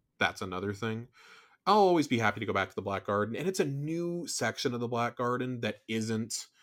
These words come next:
reprised from Garden of Salvation <laughs> or from Vanilla D one,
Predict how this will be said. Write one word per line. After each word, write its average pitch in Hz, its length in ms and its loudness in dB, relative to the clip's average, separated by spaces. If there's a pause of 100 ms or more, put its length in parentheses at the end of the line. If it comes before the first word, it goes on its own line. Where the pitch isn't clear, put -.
(400)
reprised 101 540 4
from 98 140 0
Garden 90 360 2
of 90 100 -6
Salvation 95 760 -4
<laughs> - 340 -18
or 95 200 -2
from 95 220 -4
Vanilla 90 380 -4
D 87 180 -4
one, 87 380 -8